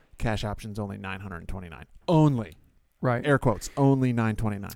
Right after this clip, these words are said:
Speaker 2: Well, this one is so large right now to where, I mean, you know, most time people win, like, a hundred million bucks, you know, they walk away with, like, fifty.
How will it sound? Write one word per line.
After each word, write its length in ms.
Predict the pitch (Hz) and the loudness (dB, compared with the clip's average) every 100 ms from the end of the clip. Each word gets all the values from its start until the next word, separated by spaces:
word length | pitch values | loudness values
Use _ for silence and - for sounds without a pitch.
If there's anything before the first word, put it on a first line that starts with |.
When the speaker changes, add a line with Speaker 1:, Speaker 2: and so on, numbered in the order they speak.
| - | -8
Speaker 2:
Well, 240 | 160 147 139 | 2 4 6
this 200 | 202 - | 6 6
one 120 | 147 | 6
is 100 | 110 | 4
so 420 | - 147 139 156 | -2 0 2 2
large 720 | 160 127 120 87 82 87 - - | 2 2 2 2 -4 -10 -12 -4
right 240 | 107 104 | -4 -2
now 320 | 113 98 95 95 | -2 0 -2 -2
to 100 | 117 | 2
where, 320 | 113 107 98 | 4 4 2
I 80 | 101 | 0
mean, 340 | 110 107 101 - - _ _ _ _ - | -2 -2 -4 -10 -18 _ _ _ _ -12
you 120 | 123 | -10
know, 80 | 117 | -4
most 220 | 135 139 | -4 -2
time 140 | 127 | -2
people 180 | 110 117 | -2 -2
win, 160 | 110 113 | 0 0
like, 140 | 107 104 | -2 0
a 40 | |
hundred 180 | 113 104 | 2 2
million 300 | 101 101 92 | 2 2 0
bucks, 340 | 110 113 - 104 | 0 0 -2 -4
you 60 | |
know, 60 | 101 | -2
they 80 | 95 | 0
walk 300 | 98 98 101 | -2 -2 -2
away 120 | 98 | -4
with, 160 | 95 | -4
like, 200 | 98 90 | -6 -8
fifty. 580 | - - 87 - 90 98 | -4 -4 -4 -8 -12 -12